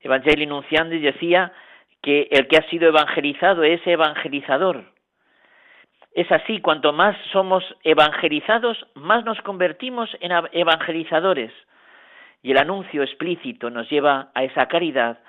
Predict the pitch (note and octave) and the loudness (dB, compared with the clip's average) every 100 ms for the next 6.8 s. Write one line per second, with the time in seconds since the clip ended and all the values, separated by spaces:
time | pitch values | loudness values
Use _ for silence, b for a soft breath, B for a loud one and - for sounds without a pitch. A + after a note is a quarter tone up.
0 | b b - A#2 - A2 D3+ C#3 B2 C#3+ | b b -6 -6 -6 -8 -6 -8 -6 -8
1 | C#3+ C#3 - A#2 A2+ A#2+ A#2+ B2 D#3+ D#3+ | -8 -10 -8 -8 -8 -6 -4 -4 -6 -8
2 | A#2+ A2 A2+ B B B - A#2+ C3 B2+ | -10 -10 -10 B B B -16 -6 -6 -6
3 | A2+ - A2 G#2 A2+ G#2 F#2+ F#2 _ _ | -16 -16 -18 -8 -4 -4 -6 -18 _ _
4 | _ _ _ B B B B B B B | _ _ _ B B B B B B B
5 | B B B B _ _ _ - C#3+ D3 | B B B B _ _ _ -6 -4 -2
6 | C#3 C#3+ C#3 C3+ D#3 C#3+ A#2 - | 2 2 0 -2 0 0 -2 -8